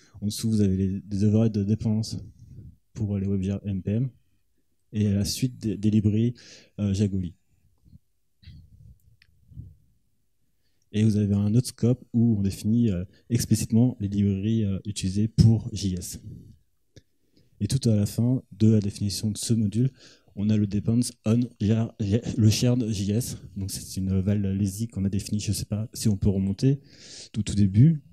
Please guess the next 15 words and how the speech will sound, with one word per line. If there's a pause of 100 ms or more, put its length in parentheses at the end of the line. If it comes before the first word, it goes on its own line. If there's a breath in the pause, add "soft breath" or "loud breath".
(960)
pour
spécialiser
en
fait (440 loud breath)
qu'on
veut
la
facette,
euh,
J
S (120)
du
module
shared. (960)
Voilà.